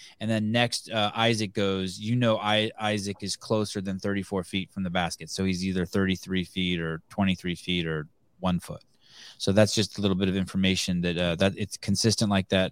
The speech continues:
every hole, every game, every tournament. So that way you can be like, "Okay, Isaac had an easier shot." Uh, hole thirteen. We are on, uh, round three, the back nine.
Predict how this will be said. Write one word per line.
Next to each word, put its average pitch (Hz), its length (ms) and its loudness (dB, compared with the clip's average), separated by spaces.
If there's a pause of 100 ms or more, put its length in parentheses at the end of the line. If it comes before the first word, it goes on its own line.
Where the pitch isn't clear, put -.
every 101 200 2
hole, 92 340 2
every 95 240 0
game, 87 440 0
every 92 220 -2
tournament. 90 440 -2 (440)
So - 140 -8
that 92 160 2
way 92 60 2
you 87 120 2
can 90 140 -2
be 87 80 2
like, 85 180 0
"Okay, 87 240 -2
Isaac 85 300 -2
had 82 100 -2
an 82 80 -4
easier 78 300 -6
shot." - 280 -6 (1700)
Uh, 120 160 8
hole 165 160 12
thirteen. 160 760 6 (1700)
We 139 140 0
are 143 140 6
on, 143 640 2
uh, 139 260 6
round 151 380 6
three, 143 460 6
the 123 200 6
back 127 460 6
nine. 117 600 2